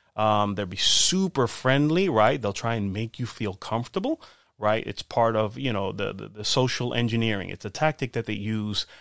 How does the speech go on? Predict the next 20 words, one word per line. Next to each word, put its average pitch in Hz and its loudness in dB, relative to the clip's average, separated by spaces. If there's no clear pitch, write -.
Uh, 117 6
and 151 4
just, - 4
you 202 6
know, 147 8
I'll 127 10
take 175 0
a 135 0
step 123 2
back. - 0
Um, 110 0
social 196 2
engineering 117 2
is 123 -4
actually, 131 2
you 123 0
know, 98 0
a 104 -2
term 151 2
used, 120 0